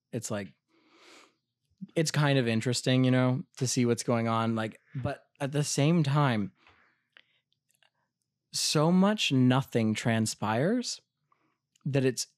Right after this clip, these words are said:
it's almost funny to just be like, to, to break down every sentence and see if it means anything.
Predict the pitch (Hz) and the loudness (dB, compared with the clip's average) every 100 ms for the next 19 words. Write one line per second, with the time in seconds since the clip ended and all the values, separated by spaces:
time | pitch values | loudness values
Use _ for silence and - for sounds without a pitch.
0 | - 143 - 151 151 185 196 - - - | -2 -2 -2 0 4 4 2 -4 -12 -20
1 | _ _ - 123 143 208 233 - _ _ | _ _ 0 2 4 4 2 -4 _ _
2 | _ _ _ _ _ _ _ 151 135 143 | _ _ _ _ _ _ _ -2 2 0
3 | - 143 131 113 104 - _ _ _ _ | 2 2 2 0 -4 -14 _ _ _ _
4 | _ _ _ _ _ _ _ - 151 151 | _ _ _ _ _ _ _ -2 0 0
5 | 156 139 135 139 139 147 135 120 127 127 | -2 -2 0 0 2 2 2 0 0 0
6 | - 123 113 113 120 110 - 113 110 110 | 0 0 -2 -4 -4 -4 -2 -2 -2 -4
7 | 110 113 117 143 156 185 220 | -2 -2 0 2 2 0 -2